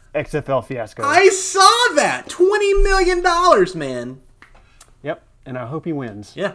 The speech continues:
Speaker 2: I do too.
Speaker 1: And he's probably got a
Speaker 2: One hundred percent.
Speaker 1: good shot.
Speaker 2: Yeah, I, I, yeah. And I think that if he wins, there will be more lawsuits that come out from that.
Speaker 1: Yeah, pretty
Speaker 2: Yeah.
Speaker 1: screwy situation. So.
Speaker 2: Yeah. So anyway, as we were talking, I hope that some of these people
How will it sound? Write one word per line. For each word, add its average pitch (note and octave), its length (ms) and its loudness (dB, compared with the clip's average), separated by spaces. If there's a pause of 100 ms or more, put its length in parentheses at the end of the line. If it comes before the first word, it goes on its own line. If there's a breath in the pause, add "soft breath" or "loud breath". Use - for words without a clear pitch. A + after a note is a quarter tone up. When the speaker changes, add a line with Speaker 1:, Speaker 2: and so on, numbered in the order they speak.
(140)
Speaker 2:
I D#3 100 -6
do F#3+ 80 -2
too. F#3+ 320 -8 (400)
Speaker 1:
And B2+ 120 -10
he's B2+ 60 -8
probably - 0 -
got - 0 -
a - 0 -
Speaker 2:
One E3+ 100 -8
hundred F3 180 0
percent. C3+ 140 -4
Speaker 1:
good B2+ 120 -8
shot. A#2+ 340 -4 (340)
Speaker 2:
Yeah, F#3+ 140 -6 (200)
I, A#2+ 100 -10 (340)
I, G#2+ 60 -12 (120)
yeah. G2+ 220 -10 (480 loud breath)
And D3 240 -4
I D#3 120 4
think F#3+ 220 -2
that D#3+ 80 -4
if D3 120 -8
he F3 120 -6
wins, D#3 300 -6
there C#3+ 120 0
will C#3+ 80 2
be C3+ 120 -4
more B2+ 280 -2
lawsuits A2+ 640 -6
that A2 200 -8 (280)
come B2 160 -10
out G#2+ 160 -8
from A2 140 -12
that. G2+ 200 -16 (1000)
Speaker 1:
Yeah, D#3 180 -10 (300)
pretty F3+ 180 -4
Speaker 2:
Yeah. C3 60 -6
Speaker 1:
screwy B2+ 380 -6
situation. A2+ 580 -10
So. G3+ 80 -8
Speaker 2:
Yeah. A#3+ 140 -6 (920 loud breath)
So - 220 -4
anyway, E3 420 -2 (100)
as F3+ 200 -2
we G3+ 60 0
were F3 100 0
talking, D3 480 -4
I F3 160 -2
hope G3 400 -2
that C#3 140 -8
some D#3 120 -8
of D3 40 -4
these C3+ 120 -4
people A#2 560 -8